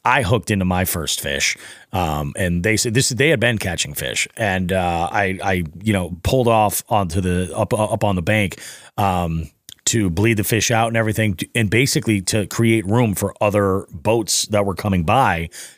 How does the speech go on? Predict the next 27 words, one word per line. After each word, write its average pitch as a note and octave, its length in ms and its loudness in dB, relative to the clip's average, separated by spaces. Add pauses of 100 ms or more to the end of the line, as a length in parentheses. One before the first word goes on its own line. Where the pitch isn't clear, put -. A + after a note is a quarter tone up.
to G2 120 0
get, G2 260 -2
get F#2+ 220 -2
past C3 340 0
me, G2 80 0
which F2+ 180 0
worked G2+ 220 0
out F2 140 0
just E2+ 180 -2
fine. A2 240 0
But D#2 180 -4 (360)
that, C#3 320 0
that E3 160 2
just C3+ 200 -2
fucking G2 360 -2
drove F#2+ 260 0
me F2+ 80 2
bananas. D2 400 -2
So E2+ 220 0
fuck - 420 0
that A#2+ 240 0
guide. G#2 420 2 (360)
And, A2 340 2
uh, A2 160 2 (580)
<laughs> - 540 -8
and, B2 320 0
uh, A#2 460 2